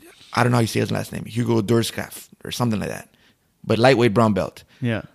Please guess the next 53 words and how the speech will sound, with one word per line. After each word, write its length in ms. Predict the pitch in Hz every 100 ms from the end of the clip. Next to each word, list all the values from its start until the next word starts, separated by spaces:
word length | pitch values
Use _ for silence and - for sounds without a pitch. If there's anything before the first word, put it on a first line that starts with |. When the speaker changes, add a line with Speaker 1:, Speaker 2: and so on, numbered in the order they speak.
| -
Speaker 1:
Uh, 640 | - 107 104 104 104 104 101
Speaker 2:
If 80 | 123
you're 100 | 170
listening 380 | 170 170 143
to 80 | 123
this 160 | 120 113
now 380 | 127 107 65 139 -
and 80 | 117
you're 100 | 113
going 280 | 143 135 131
to 100 | 127
the 100 | 127
Europeans, 760 | 120 113 127 107 95 135 - _ _ _ _ _ _ -
get 140 | 135
out 200 | 147 139
a 40 |
piece 220 | 139 143 -
of 40 |
paper 300 | 131 127 120
and 220 | 101 123 120
Speaker 1:
<laughs> 60 |
Speaker 2:
start 200 | 139 127
writing 320 | 139 147 139 135
down 200 | 135 127
people's 320 | 139 127 120
names, 480 | 131 113 110 120 -
'cause 160 | 123
you 100 | 120
know 100 | 135
<laughs> 40 | 147
that 180 | 156 139
when 180 | 156
you're 100 | 156
out 280 | 139 139 127
there, 140 | 120 113
you've 160 | 113
got 140 | 117 120
this 120 | 120
to 80 | -
look, 260 | 113 117 - - - - - -
you've 100 | 120
got 80 | 120
these 140 | 127
guys 220 | 135 120
to 60 | 117
look 160 | 113
out 200 | 117 113
for 360 | - 110 104 117 -
to 80 |
watch 160 | 113 110
some 120 | 113
good 140 | 110 101
fights. 420 | 110 98 - -